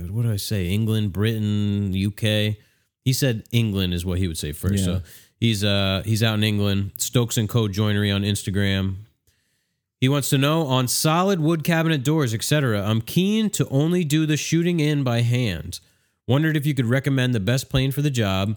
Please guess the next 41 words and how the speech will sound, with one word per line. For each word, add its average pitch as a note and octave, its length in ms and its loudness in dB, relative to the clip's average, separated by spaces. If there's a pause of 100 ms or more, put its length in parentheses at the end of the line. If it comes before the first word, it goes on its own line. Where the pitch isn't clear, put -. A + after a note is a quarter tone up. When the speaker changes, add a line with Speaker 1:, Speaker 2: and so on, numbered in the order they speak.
(260)
Speaker 1:
and G#2 100 0
also A#2+ 300 0
whether A#2 280 2
a G#2 60 0
low A#2 260 2
angle C#3 220 0
jack A2 420 0
like G2+ 160 -2
the G2 80 -2
Veritas A2+ 560 0
or F#2+ 160 -2
Lee A2+ 220 0
Nielsen C3 540 0
would F#2 100 -2
work G#2 280 0
well G#2 180 0
in G2+ 60 0
that F#2+ 180 0
application." F#2+ 680 -4 (920)
So F#2 120 -4
I G#2 40 0
asked A2+ 200 2
for G#2 100 0
some F#2+ 140 -2
clarification G2 640 -2
'cause E2+ 140 -4
obviously F2 320 -4
there's F2 200 -2
a - 20 -2
little F2 180 -2
bit F2+ 160 -4
of F2 100 -4
a F2 40 -2
nomenclature, F2+ 840 -2
uh, E2+ 380 -4 (120)
difference F#2+ 360 -4
<laughs> G#2 220 0
there. B2+ 180 2
Speaker 2:
Yeah, G#2 320 0 (100)
yeah. G#2 520 2
Speaker 1:
Um, F#2+ 160 -2